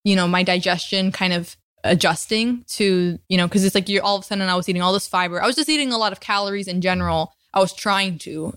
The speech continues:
And it took me probably a week. And then I started to feel better. And I was still, like, you know, going to the gym like crazy.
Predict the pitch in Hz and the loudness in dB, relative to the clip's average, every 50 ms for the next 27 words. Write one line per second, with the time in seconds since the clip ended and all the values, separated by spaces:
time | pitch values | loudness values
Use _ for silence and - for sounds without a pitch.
0 | _ - 190 185 185 175 175 175 175 - - 190 190 - 233 220 - 226 233 226 | _ -2 0 0 0 0 -2 -4 -4 -2 -4 -4 -2 0 -2 -2 0 0 0 2
1 | 226 226 214 - 240 240 262 285 262 294 285 269 233 214 190 202 202 202 208 208 | 2 0 0 0 -2 0 0 0 0 0 0 0 0 0 -2 -2 -2 -2 -2 -2
2 | - - - - - - - - - - 190 202 196 180 190 190 190 185 185 185 | -4 -8 -10 -10 -10 -8 -8 -10 -4 -2 0 2 2 2 2 2 0 0 -2 -4
3 | 180 - _ _ _ - - 180 180 180 180 175 175 175 170 170 170 - - _ | -6 -8 _ _ _ -4 -2 0 0 0 0 0 -2 -2 -2 -2 -4 -6 -10 _
4 | _ _ _ - - 196 190 190 185 - 208 - - 202 190 180 170 180 180 170 | _ _ _ -4 0 2 2 2 0 -2 -4 -2 0 0 0 2 2 0 0 0
5 | 190 190 196 196 196 - - 180 180 180 180 185 190 - - - 233 240 247 240 | 0 0 0 0 -2 -4 -4 -4 -2 0 0 0 0 -2 -2 -2 -2 0 0 -2
6 | 233 - _ _ - 208 196 190 185 190 196 202 190 - 185 190 175 - 185 185 | -4 -6 _ _ -2 0 0 2 2 2 2 2 2 0 0 -2 -2 0 0 0
7 | 180 185 170 - - - 180 175 175 180 180 208 247 302 320 330 _ | 0 0 -2 -4 -4 -2 0 2 2 2 2 2 2 0 0 0 _